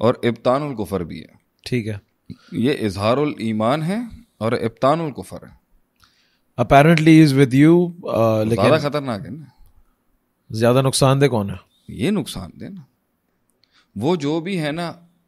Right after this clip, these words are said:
Speaker 1: उसके बारे में हर चीज़ वाज़े है। Everything is very clear, his stance, his strategy, his, his compromises, his engagement।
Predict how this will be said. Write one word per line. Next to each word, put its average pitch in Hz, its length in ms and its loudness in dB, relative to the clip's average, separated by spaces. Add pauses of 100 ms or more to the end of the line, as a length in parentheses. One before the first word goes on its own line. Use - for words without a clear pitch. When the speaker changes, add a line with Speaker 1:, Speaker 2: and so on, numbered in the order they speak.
(100)
Speaker 1:
उसके 165 300 -8
बारे 147 280 -2
में 170 120 -10
हर 135 260 -8
चीज़ 160 640 -14 (120)
वाज़े 113 440 -2
है। - 300 -16 (1700)
Everything 135 380 -4
is 127 100 -2
very 143 280 -8
clear, 139 280 0 (320)
his 104 220 -6
stance, 135 420 -4 (1000)
his - 200 -6
strategy, 135 640 -4 (800)
his, 104 180 -4 (560)
his 104 140 -4 (280)
compromises, 139 800 -4 (240)
his 107 160 -4
engagement। 110 640 -4